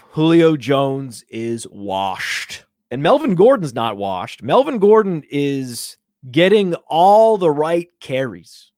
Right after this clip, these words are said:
and all the right touches at the right time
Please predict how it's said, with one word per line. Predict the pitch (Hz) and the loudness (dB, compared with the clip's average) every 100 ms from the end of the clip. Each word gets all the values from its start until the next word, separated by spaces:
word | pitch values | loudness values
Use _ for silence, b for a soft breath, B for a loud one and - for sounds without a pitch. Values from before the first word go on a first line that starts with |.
| _ | _
and | - 123 | -14 -4
all | 147 180 190 202 202 | 0 2 4 2 0
the | 160 | -2
right | 127 147 160 - | -2 0 -2 -4
touches | - 139 - 123 120 117 - _ _ | -6 -6 -6 -6 -6 -10 -18 _ _
at | - 139 147 - | -6 -4 -6 -6
the | 131 | -6
right | 123 160 180 _ | -2 -2 -2 _
time | - - 208 214 131 107 110 131 | -20 -8 -2 -2 -2 -6 -12 -18